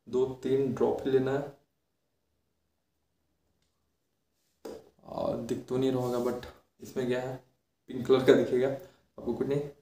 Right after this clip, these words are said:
हल्के हल्के पूरे चेहरे पे ऐसा लगा लेना है।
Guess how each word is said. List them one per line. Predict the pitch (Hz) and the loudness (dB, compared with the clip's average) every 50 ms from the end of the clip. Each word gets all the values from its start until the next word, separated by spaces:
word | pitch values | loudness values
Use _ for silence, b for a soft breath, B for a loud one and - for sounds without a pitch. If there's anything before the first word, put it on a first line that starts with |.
| _ _ - | _ _ -8
हल्के | 117 117 117 - 135 | -8 -4 -2 -2 -2
हल्के | 127 123 123 123 - 127 - | 0 -2 -2 -2 -2 -2 -2
पूरे | - - - - - | -2 -4 -4 -4 -4
चेहरे | - - - - - 127 123 - | -6 -8 -10 -8 -6 -6 -6 -8
पे | - 143 156 - - _ _ _ _ _ _ _ _ _ _ _ _ _ _ _ - | -8 -10 -10 -10 -12 _ _ _ _ _ _ _ _ _ _ _ _ _ _ _ -20
ऐसा | - - - - 135 139 | -16 -14 -10 -6 -6 -4
लगा | 131 127 127 127 131 131 | -4 -6 -6 -6 -4 -4
लेना | 135 135 139 139 | -2 -2 -2 -4
है। | 139 143 | -4 -8